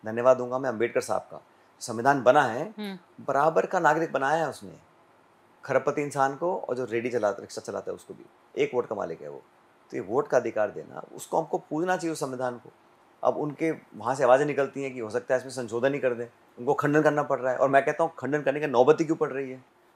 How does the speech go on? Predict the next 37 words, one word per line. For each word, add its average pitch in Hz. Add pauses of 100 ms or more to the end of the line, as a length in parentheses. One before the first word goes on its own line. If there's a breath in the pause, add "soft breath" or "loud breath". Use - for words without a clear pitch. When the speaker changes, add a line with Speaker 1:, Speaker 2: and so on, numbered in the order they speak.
Speaker 2:
क्योंकि 262
आप 220
लोग 247
सबको 254
बता 240
रहे 262
हैं 254
कि 208
Speaker 1:
हम -
नहीं 220
Speaker 2:
शायद 226
Speaker 1:
बोल 226
Speaker 2:
वो 277
Speaker 1:
रहे, 262
Speaker 2:
कर 240
लें। 247
Speaker 1:
अरे 196
भाई 214
हम 156
कौन 175
है 175
बोलने 160
Speaker 2:
कौन 156
है? 151
Speaker 1:
वाले? 156
Speaker 2:
कांग्रेस 214
Speaker 1:
सत्ता-, 214
Speaker 2:
बोल -
रही 359
है 277
ऐसा। 254
Speaker 1:
सत्ताधारी 180
Speaker 2:
हम्म। 147
Speaker 1:
दल 147 (100)
के 160
ही 156
लोग 127